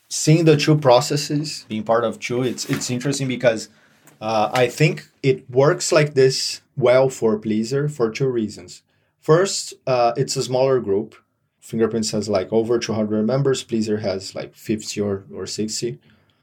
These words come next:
Uh, but also, I think the main point is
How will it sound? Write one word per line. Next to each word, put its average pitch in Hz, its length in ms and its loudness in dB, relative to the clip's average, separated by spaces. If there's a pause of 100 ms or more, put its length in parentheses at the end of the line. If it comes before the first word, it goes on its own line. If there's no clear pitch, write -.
(340)
Uh, 113 280 0
but 147 220 6
also, 170 600 4
I 131 140 0
think 143 180 -2
the 135 100 4
main 139 260 2
point 117 340 -4
is 101 220 -4